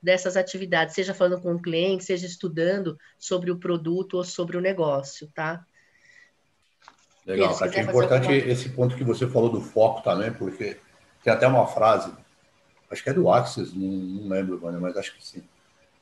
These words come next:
Speaker 2: que Rodani, que onde você coloca foco,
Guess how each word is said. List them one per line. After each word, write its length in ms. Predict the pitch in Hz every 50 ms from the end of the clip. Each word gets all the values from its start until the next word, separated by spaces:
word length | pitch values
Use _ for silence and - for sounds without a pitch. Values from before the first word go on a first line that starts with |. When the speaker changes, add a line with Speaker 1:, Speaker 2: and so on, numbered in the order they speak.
| _ _ _ _ _
Speaker 2:
que 200 | - 87 87 90
Rodani, 440 | 90 95 92 87 90 90 85 80 - - _ _ _ _ _ _ _ _ _ _ _ _ _ _ _ _ _ _ _ _ _ -
que 160 | 101 107 -
onde 220 | 110 131 143 151
você 580 | 147 143 131 127 - 135 131 131 127 123 117 113 -
coloca 380 | - 113 113 113 113 113 107 -
foco, 600 | - - 117 127 127 127 135 143 139 135 127